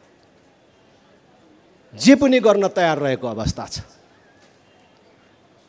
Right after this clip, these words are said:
विदेशीहरूको चाहना र इच्छा विपरीत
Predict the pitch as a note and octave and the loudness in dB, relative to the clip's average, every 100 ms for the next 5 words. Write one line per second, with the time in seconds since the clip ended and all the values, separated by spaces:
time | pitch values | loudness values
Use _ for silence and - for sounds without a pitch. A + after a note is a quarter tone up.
0 | _ _ _ _ _ _ _ _ - C3+ | _ _ _ _ _ _ _ _ -4 2
1 | A3+ C4+ - B3 A#3+ B3 B3+ B3+ - G#3 | 8 8 8 8 8 6 2 0 4 6
2 | A3+ A#3+ B3+ B3 B3+ D#4 A#3 - A#3+ G3 | 6 6 4 4 2 -2 -2 2 2 0
3 | A#3 A#3+ A#3+ A#3+ | 2 6 8 6